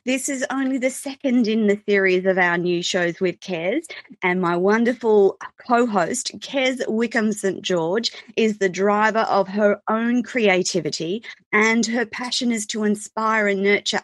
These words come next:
others to tell their stories. Her values are simple. When you touch a heart, you can change a life. By encouraging you to write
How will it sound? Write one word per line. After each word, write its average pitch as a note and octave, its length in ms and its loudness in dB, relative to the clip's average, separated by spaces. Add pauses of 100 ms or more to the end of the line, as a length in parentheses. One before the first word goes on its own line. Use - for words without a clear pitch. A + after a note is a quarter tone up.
others F#3 380 0
to - 100 -10
tell F3 260 -4
their D#3 180 -4
stories. D3 760 -8 (380)
Her E3 200 -4
values E3+ 480 0
are E3 220 -6
simple. F#3+ 500 -6
When D#3+ 180 -8
you E3 100 -10 (200)
touch G#3+ 240 -8
a G#3+ 220 -6
heart, F3 480 -6 (240)
you F#3 120 -4
can E3+ 220 -8
change E3 480 -4
a D#3+ 80 -2
life. C#3+ 420 -2 (420)
By D#3+ 180 -6
encouraging G3+ 800 -4
you F3 180 -2
to E3+ 180 -8
write E3 480 -6